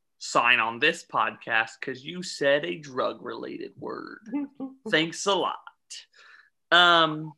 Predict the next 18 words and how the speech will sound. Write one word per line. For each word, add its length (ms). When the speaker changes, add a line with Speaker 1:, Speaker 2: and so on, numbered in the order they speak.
Speaker 2:
Yeah, 180
they 80
Speaker 1:
uh, 40
Speaker 2:
were 260
loaded 500
bacon 420
and 260
cheddar 840
potato 400
Speaker 1:
Ooh. 40
Speaker 2:
skins. 500
Speaker 1:
That's 400
Speaker 2:
That's 80
the, 180
that's 220
what 80
they 100
were. 320